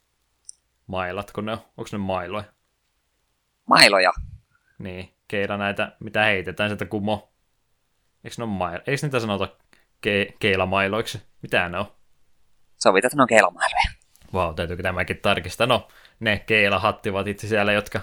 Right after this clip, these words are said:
Speaker 1: kattelee sua vihaisesti, niin sä et pysty samanlaisia heittoja kumminkaan tuolla kiekolla tekemään, niin mä en ainakaan tajunnut sitä jutun juonta siinä, että mitenkä siinä pitäisi niitä kaatoja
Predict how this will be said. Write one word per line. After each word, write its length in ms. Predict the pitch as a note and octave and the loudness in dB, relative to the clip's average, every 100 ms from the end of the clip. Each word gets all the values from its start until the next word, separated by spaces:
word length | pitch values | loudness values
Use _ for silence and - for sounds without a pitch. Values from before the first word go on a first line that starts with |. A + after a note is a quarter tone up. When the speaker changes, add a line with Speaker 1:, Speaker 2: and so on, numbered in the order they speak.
| - | -4
Speaker 1:
kattelee 440 | A2 G2+ - G2 G#2 | -2 -2 -2 0 2
sua 220 | A2 G2+ | 2 2
vihaisesti, 520 | A2+ A2 G#2+ - A2 | 2 2 0 -4 -4
niin 160 | G#2+ - - - - - - - | -4 -8 -16 -18 -18 -16 -16 0
sä 80 | G#2+ | 0
et 120 | - | 0
pysty 220 | A#2 C3 | -4 0
samanlaisia 640 | B2+ A#2+ G#2+ G#2 G#2 A2 | 2 2 2 2 2 2
heittoja 380 | G2+ G#2 - G2 | 2 0 0 -2
kumminkaan 520 | G2+ G2+ G2+ G2+ G#2 | -2 -4 -4 -2 -2
tuolla 200 | G2 G#2 | -2 -2
kiekolla 420 | G2+ G2+ F#2+ G2+ | 0 -2 0 -2
tekemään, 480 | F#2+ F#2 G#2+ G2 G2+ | -2 -2 -2 0 -2
niin 120 | G2+ G2+ | -4 -4
mä 160 | G#2 | -2
en 80 | F#2 | -2
ainakaan 440 | G2 G2 G#2 G2 - _ _ | -4 -2 -2 -2 -6 _ _
tajunnut 420 | A2+ G2 F#2+ G2 | 0 0 0 -4
sitä 320 | - A2 G#2 G2 _ _ _ _ _ | -6 -2 -2 -2 _ _ _ _ _
jutun 340 | G2+ G2+ G#2 G2 | -8 -2 -2 -2
juonta 280 | G2 F#2+ G2 | -2 -2 -4
siinä, 200 | G2 G2 | -4 -4
että 140 | G2 | -6
mitenkä 380 | F#2+ F#2 F#2+ G2 | -6 -4 -4 -4
siinä 160 | G2+ | -4
pitäisi 360 | F#2 F#2+ G2 G2 | -4 -2 -2 -2
niitä 180 | F#2+ G2+ - _ - | -4 -6 -6 _ -6
kaatoja 500 | G2 F#2 F2+ G2 F#2 | -2 0 0 0 -2